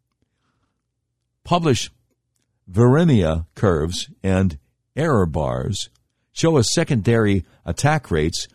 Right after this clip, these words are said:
with and without masks. Then tell people who is actually responsible for public health policy,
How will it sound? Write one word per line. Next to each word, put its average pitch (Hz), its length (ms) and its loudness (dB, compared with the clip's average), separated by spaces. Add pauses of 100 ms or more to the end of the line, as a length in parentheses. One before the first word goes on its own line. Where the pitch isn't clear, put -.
(160)
with 120 200 0
and 101 100 2
without 104 380 0
masks. 104 640 -2 (440)
Then 123 420 2 (180)
tell 139 240 0
people 120 320 0
who 104 140 4
is 95 140 0
actually 95 420 -4
responsible 90 600 -4
for 110 160 -6
public 82 340 -4
health 90 220 -2
policy, 135 520 -4